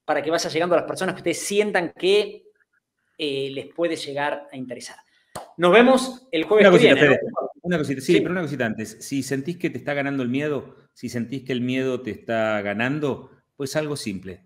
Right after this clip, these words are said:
Speaker 2: Todas las noches, bueno, todas las noches, de lunes a viernes, de lunes a viernes, en Facebook. Los que están en Facebook se entran a un grupo de Facebook que se llama Servicio de Elevación de la Luz. No se llama
Speaker 1: Ser-,
Speaker 2: Servicio de Elevación de Frecuencia.
Speaker 1: servicio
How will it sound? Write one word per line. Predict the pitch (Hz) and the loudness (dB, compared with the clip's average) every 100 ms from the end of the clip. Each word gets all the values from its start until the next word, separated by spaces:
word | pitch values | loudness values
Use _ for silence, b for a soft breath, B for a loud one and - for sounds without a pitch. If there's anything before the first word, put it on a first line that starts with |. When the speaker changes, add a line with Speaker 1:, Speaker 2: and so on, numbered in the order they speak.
| _ _ _ _ _ _ | _ _ _ _ _ _
Speaker 2:
Todas | - 160 | -2 0
las | 151 143 | 0 -2
noches, | 170 180 180 | -4 -4 -2
bueno, | 214 214 | 0 2
todas | 226 | 2
las | 175 | 2
noches, | 123 127 | 2 0
de | 143 | 0
lunes | 175 208 208 202 - | 2 4 2 0 -6
a | 127 131 | -6 -4
viernes, | 147 135 113 104 107 | 2 2 2 0 -4
de | 123 | -4
lunes | 147 185 190 185 185 - - | 0 0 0 -2 -4 -8 -8
a | 123 | -4
viernes, | 127 139 120 98 95 92 - _ _ _ _ _ _ - | 0 2 4 2 -4 -10 -14 _ _ _ _ _ _ -4
en | 123 | -2
Facebook. | 123 160 131 101 95 - - | 0 2 2 0 -8 -14 -14
Los | 117 | -12
que | - | -10
están | 120 143 | -8 -6
en | 143 | -6
Facebook | 139 196 190 185 180 | -2 0 2 0 -2
se | 139 131 139 | -2 -2 -2
entran | 139 139 131 | -4 -4 -2
a | |
un | 139 151 143 | -2 -4 -2
grupo | 147 190 180 147 | 0 0 0 -2
de | 135 | 0
Facebook | 180 175 160 | 0 0 0
que | 131 | -2
se | 147 | -2
llama | 143 143 | -2 -4
Servicio | - 131 151 185 185 165 | -4 -4 -4 -6 -4 -2
de | |
Elevación | 131 117 120 - 147 151 127 | -2 -2 -4 -6 -8 -6 -6
de | 113 | -2
la | |
Luz. | 143 226 - _ _ _ _ _ _ _ _ _ _ _ _ _ _ _ _ _ | -2 -4 -8 _ _ _ _ _ _ _ _ _ _ _ _ _ _ _ _ _
No | 139 | -10
se | 120 | -4
llama | 113 107 | -2 0
Speaker 1:
Ser-, | 123 156 | 0 0
Speaker 2:
Servicio | 113 | 0
de | 107 | -2
Elevación | 127 170 | 0 0
de | 226 | -2
Frecuencia. | - | 2
Speaker 1:
servicio | 233 233 | 4 4